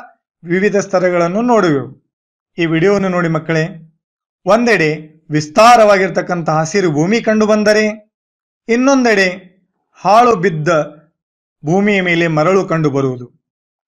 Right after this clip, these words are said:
ಮರಳು ಅಂದ್ರೆ ಉಸುಕು. ನಾವು ಕೆಲವೊಂದು ಕಡೆ ನೋಡ್ತೀವಿ, ಒಂದು ಕಡೆ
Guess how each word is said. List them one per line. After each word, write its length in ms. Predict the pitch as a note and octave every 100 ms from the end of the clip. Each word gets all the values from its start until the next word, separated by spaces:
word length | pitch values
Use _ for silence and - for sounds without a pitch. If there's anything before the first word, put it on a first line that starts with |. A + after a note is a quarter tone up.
| _ _ C3
ಮರಳು 280 | C3+ F3 F#3+
ಅಂದ್ರೆ 600 | F#3 F3+ B3 D4+ _ _
ಉಸುಕು. 560 | C#4+ A3 - C3 - _ _ _ _ _ _ -
ನಾವು 280 | A3 A#3+
ಕೆಲವೊಂದು 320 | - A#3+ A#3+ -
ಕಡೆ 160 | C#4
ನೋಡ್ತೀವಿ, 540 | A#3 B3 F#3 D3+ D3+ - _
ಒಂದು 260 | - G3 G#3
ಕಡೆ 200 | G#3 G3+